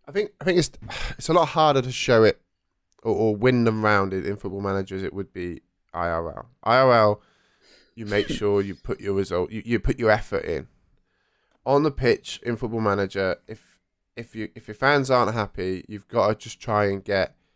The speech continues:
your, you know, play in the way that you, at least it looks like you're trying. You know, instead of going out there and you have ten percent possession and one shot on target, that would be, for me, the way I'd look at trying to do something, trying to mix it up, trying to get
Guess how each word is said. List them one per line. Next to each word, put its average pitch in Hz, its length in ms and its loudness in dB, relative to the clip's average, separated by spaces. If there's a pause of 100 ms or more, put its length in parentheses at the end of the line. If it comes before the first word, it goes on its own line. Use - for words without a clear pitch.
(400)
your, 92 420 -4 (760)
you 110 80 -6
know, 92 80 -4 (160)
play 127 240 4
in 117 100 4
the 110 80 2
way 107 280 6
that 95 140 -6
you, - 100 -20 (180)
at 101 100 -4
least 151 220 0
it - 80 -8
looks 135 260 -2
like 127 100 -2
you're 117 100 -8
trying. 107 520 -2 (100)
You 117 120 -8
know, 104 100 0
instead 107 240 0
of 120 100 2
going 120 280 6
out 113 140 4
there 107 100 6
and 104 80 2
you 107 80 2
have 104 100 -4
ten 110 220 0
percent 107 260 -6
possession 107 380 -8
and 98 80 -10
one 101 180 -6
shot 90 200 -8
on 95 100 -8
target, 95 420 -4 (760)
that 113 220 0 (380)
would 107 160 -8
be, 104 220 -10 (580)
for 117 140 -4
me, 104 400 2 (100)
the 113 80 -8
way 104 220 6
I'd 101 200 4
look 104 140 -6
at - 100 -8
trying 104 220 0
to 98 60 0
do 101 180 -4
something, 92 280 -6
trying 107 200 2
to 107 60 2
mix - 320 0
it - 20 4
up, 98 160 2
trying 117 320 2
to 107 140 -10 (100)
get 117 300 0